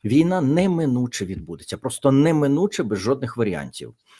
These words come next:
Це просто навіть тут до ворожки не ходити, більше мирної угоди нема. Ідуть якісь переговори, є тільки перемир'я.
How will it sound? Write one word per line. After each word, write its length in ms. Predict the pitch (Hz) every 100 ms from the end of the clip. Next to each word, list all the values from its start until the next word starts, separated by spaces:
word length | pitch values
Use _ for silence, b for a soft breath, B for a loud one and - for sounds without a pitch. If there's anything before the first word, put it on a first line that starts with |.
| b -
Це 160 | 175 165
просто 420 | - 226 233 190
навіть 320 | 160 180 156
тут 120 | 156
до 100 | 147
ворожки 340 | 147 120 - 90
не 80 |
ходити, 320 | 90 87 87 107
більше 280 | 151 -
мирної 360 | 127 175 180 151
угоди 320 | 127 131 151
нема. 320 | 147 123 76 - b b b -
Ідуть 280 | 127 156
якісь 220 | 117 135 -
переговори, 640 | 131 117 110 123 170 220
є 240 | - 104 147
тільки 320 | 156 143 -
перемир'я. 580 | - 131 113 78 73